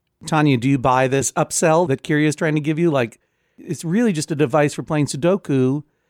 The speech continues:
and, uh, tracking, uh, your tortoise's steps and health. And it also happens to have a direct line from me. <laughs> So I can reach you when I need to.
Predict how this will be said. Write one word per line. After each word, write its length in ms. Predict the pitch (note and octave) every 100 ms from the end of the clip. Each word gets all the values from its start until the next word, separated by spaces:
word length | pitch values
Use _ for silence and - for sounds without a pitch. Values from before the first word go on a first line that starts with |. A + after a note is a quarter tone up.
| _ _
and, 300 | D3 C#3+ C#3+
uh, 200 | D3+ C#3+
tracking, 720 | C#3 - D#3+ - E3 E3 E3+ D3+
uh, 60 |
your 200 | E3 D#3+
tortoise's 540 | D#3+ F#3 F3 F3 F#3 E3
steps 420 | - G#3 F#3 -
and 100 | D3
health. 460 | D#3 E3+ G#2+ - _ _ _ _ - F#4
And 80 | D3+
it 60 | -
also 360 | F#3+ G3 G3
happens 300 | C#3 C3 C#3 B2
to 60 |
have 100 | B2+
a 60 | B2
direct 380 | B2+ B2+ C#3 D#3+
line 320 | C3 A#2 A#2+
from 260 | - B2
me. 240 | C3 A#2 -
<laughs> 40 | - _ _ _ - - - - -
So 140 | E3
I 80 | C3+
can 160 | D3
reach 240 | C3 D3 -
you 100 | B2
when 200 | A#2 A2+
I 80 | A2
need 240 | B2 A#2+
to. 220 | - F#2